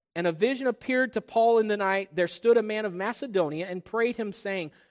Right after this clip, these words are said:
'Come over into Macedonia and help us.' And after he had seen the vision, immediately we endeavored to go into Macedonia, assuredly gathering that the Lord had called us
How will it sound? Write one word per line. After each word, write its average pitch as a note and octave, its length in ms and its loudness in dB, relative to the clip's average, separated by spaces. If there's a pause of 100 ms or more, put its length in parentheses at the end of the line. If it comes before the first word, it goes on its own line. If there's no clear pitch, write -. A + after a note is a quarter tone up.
(140)
'Come D4+ 200 0
over D4 240 8
into B3+ 180 -2
Macedonia A#3+ 800 0 (220)
and D3+ 120 -10
help G#3+ 260 0
us.' - 380 -10 (500)
And G#3 120 -2
after C4 340 4
he A#3 120 0
had A3 100 2
seen E4 300 -4
the G#3+ 80 6
vision, D#3+ 320 -2
immediately F#3+ 760 -2 (220)
we G#3+ 100 0
endeavored G#3+ 480 2
to F#3+ 60 -10
go G#3+ 140 4
into A3+ 120 0
Macedonia, E3+ 720 -2 (160)
assuredly F#3 760 2
gathering D#3+ 520 2
that E3+ 140 0
the F3 100 2
Lord G#3 180 4
had F#3 120 -4
called C#4 340 2
us D3 320 2